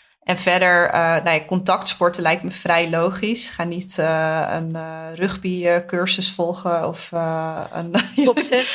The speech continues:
Speaker 1: boksen bijvoorbeeld. Ja, we lachen erom, maar goed, je weet het maar nooit.
Speaker 2: Nee.
Speaker 1: Eh, sporten met hoog valrisico,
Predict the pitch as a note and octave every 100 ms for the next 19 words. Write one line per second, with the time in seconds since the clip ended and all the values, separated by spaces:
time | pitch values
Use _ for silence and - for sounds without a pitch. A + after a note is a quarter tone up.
0 | - G3+ G#3 G#3 - B3+ A3 A3 A3 G#3
1 | G3+ A#3 A3+ F#3+ F#3+ C#4+ B3+ G3+ A#3+ A#3+
2 | A#3+ G#3+ F#3+ F#3+ - - E3+ B3 C#4+ C#4+
3 | - - - G#3+ G3 G3+ G3 F#3+ F#3+ -
4 | G#3+ G#3+ G3 F#3 F#3 - F#3+ G3 G3+ -
5 | F#3 F3+ G3